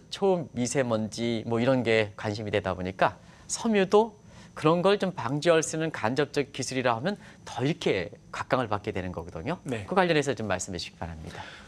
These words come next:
Speaker 2: 우선 저희 회사의 기술은
Speaker 1: 네.
Speaker 2: 시작은 섬유로부터 시작을 했습니다.
Speaker 1: 네, 네.
Speaker 2: 하지만 저희가 섬유 이후에 웨어러블
Speaker 1: 음.
Speaker 2: 기술도 가능하고요.
Speaker 1: 네, 네.
Speaker 2: 그리고 방금 전에 의원님이 말씀해 주신 미세먼지 필터에 관해서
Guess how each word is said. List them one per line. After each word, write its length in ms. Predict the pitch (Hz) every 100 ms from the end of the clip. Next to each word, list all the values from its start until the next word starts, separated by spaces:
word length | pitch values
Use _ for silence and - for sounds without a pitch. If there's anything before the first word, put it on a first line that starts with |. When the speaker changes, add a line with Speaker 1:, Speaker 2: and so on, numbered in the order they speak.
| -
Speaker 2:
우선 280 | - 160 165
저희 360 | - 135 143 143
회사의 760 | 151 156 160 156 151 147 143
기술은 640 | - - 110 113 135 190 220 - -
Speaker 1:
네. 100 | 107
Speaker 2:
시작은 400 | 101 - 208 202
섬유로부터 600 | 180 202 208 185 143 -
시작을 320 | 117 143 120
했습니다. 540 | 113 - 107 101 92 95 - -
Speaker 1:
네, 100 | 107
네. 40 |
Speaker 2:
하지만 360 | 117 151 139 131
저희가 480 | - 104 110 107 117
섬유 500 | - 190 185 175 147
이후에 600 | 110 110 113 104 120 185 - - - - - - -
웨어러블 600 | 110 131 156 110 101 90 - -
Speaker 1:
음. 160 | 113 110
Speaker 2:
기술도 380 | 110 110 120 110
가능하고요. 720 | 98 101 107 110 95 95 -
Speaker 1:
네, 240 | 98 98 87
네. 80 | 85
Speaker 2:
그리고 240 | 123 123
방금 260 | - 123 135
전에 160 | 131 123
의원님이 500 | 113 131 139 135 120
말씀해 440 | 98 - 120 110
주신 480 | 107 110 123 139 120
미세먼지 540 | 110 104 165 156 135
필터에 460 | 123 165 165 147 127
관해서 560 | 107 95 92 131 107